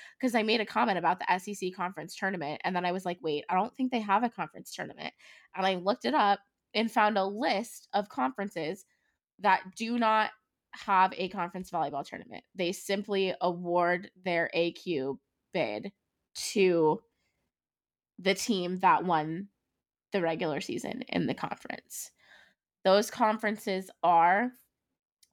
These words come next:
the A A C, the A C C, Big Ten, Big Twelve, Big West,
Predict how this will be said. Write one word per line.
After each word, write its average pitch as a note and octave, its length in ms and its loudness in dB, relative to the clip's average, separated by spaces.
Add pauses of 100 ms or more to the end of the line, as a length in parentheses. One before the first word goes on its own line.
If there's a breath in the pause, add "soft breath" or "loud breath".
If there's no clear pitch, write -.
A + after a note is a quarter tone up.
(140)
the F#3 260 -4
A F3+ 380 2
A G#3 40 0
C, C#4+ 420 0 (720)
the G3 160 0
A G3 140 2
C B3 260 0
C, G3 540 -4 (880)
Big G3 220 -2
Ten, G#3+ 400 2
Big A#3 240 -2
Twelve, G3 420 2
Big G3 220 -2
West, F3+ 640 -2